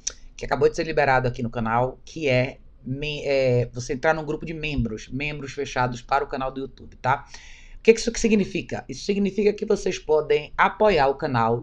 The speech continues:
diretamente pelo canal, tá? Antes eu tinha, eu ainda tenho, né, a minha plataforma do Apoia-se, quem quiser apoiar por lá também pode ser, mas agora, pra quem assiste os meus vídeos só no YouTube, vocês podem se tornar apoiadores aqui através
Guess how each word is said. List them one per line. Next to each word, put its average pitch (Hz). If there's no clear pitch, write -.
diretamente 165
pelo 135
canal, 107
tá? 131
Antes 131
eu 139
tinha, 127
eu 147
ainda 160
tenho, 156
né, 143
a 135
minha 139
plataforma 135
do 127
Apoia-se, 123
quem 127
quiser 120
apoiar 117
por 123
lá 107
também 113
pode 113
ser, 131
mas 147
agora, 127
pra 147
quem 143
assiste 120
os 113
meus 123
vídeos 110
só 110
no 120
YouTube, 143
vocês -
podem 139
se -
tornar 131
apoiadores 127
aqui 147
através 139